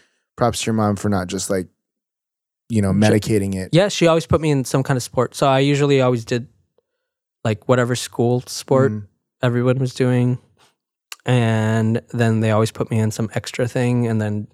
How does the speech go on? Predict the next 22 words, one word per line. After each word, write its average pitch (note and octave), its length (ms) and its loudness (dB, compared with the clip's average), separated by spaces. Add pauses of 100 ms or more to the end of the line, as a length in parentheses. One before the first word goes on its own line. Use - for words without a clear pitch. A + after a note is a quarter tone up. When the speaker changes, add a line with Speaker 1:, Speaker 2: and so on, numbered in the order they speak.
(160)
Speaker 2:
summer A2+ 340 -6
camp. A#2 540 -2
And G#2+ 520 -8 (320)
there's C#3 180 4
always D#3+ 200 2
something D3 360 0
that A#2 260 -2 (260)
by C3 100 2
the C3 140 4
end C3+ 100 2
of C#3+ 80 0
the A#2+ 60 -4
day, B2 380 2 (100)
I B2 80 2
was A2+ 120 -2
exhausted. - 600 -8
So - 100 -4
even B2+ 220 2
if B2+ 100 0
I B2 60 4
was, A2+ 200 -2 (600)
like, - 320 -18